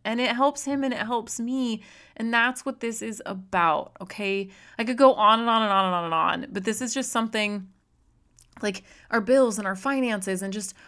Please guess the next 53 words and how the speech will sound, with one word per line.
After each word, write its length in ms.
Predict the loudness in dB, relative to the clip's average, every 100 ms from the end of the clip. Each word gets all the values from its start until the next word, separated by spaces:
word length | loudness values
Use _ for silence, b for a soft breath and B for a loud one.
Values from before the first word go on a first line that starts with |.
| B
all 260 | 0 2 2
of 100 | 0
the 100 | 0
different 340 | 0 -2 -4
things 380 | -4 0 0 0
that, 260 | 0 -2 -2
that 220 | -4 -4
we 200 | -2 -4
can 260 | -4 -4 -4
do 320 | -4 -4 -4
to 120 | -4
be 160 | -4 -2
able 160 | 0 -2
to 60 |
partner 480 | -6 -4 -4 -4 -4
with 200 | -4 -4
our 100 | -6
spouses 800 | -8 -4 -4 -2 -2 0 0 -4 b b b -8
so 160 | -2
that 120 | 0 0
we 120 | 2
can 140 | 2
accomplish 520 | 2 2 0 0 -2
more 220 | -2 -2 0
in 60 |
our 80 | 0
homes 280 | -2 -4 -4
and 80 | -6
our 40 |
businesses. 640 | -6 -8 -10 -10 -10 -12 -8
Like, 280 | -4 -4 -6 b b b b b b _ _ _ _ _ _
if 180 | -2 -2
you 220 | 0 0
can 160 | 2 2
get 220 | 2 4
that 180 | 6 6
effective 480 | 4 0 0 -2 -4
and 100 | -2
that 200 | -2 -2
efficient 560 | -6 -6 -4 -6 -6
in 120 | -8
your 120 | -8 -8
home, 280 | -6 -6
you're 120 | -6 -6
gonna 200 | -6 -4
allow 280 | -2 -2
more 180 | -2 -6
time 300 | -8 -10 -10
for 100 | -10
yourself 380 | -12 -10 -10 -10
in 80 | -12
your 100 | -12
business. 520 | -12 -12 -10 -12 -12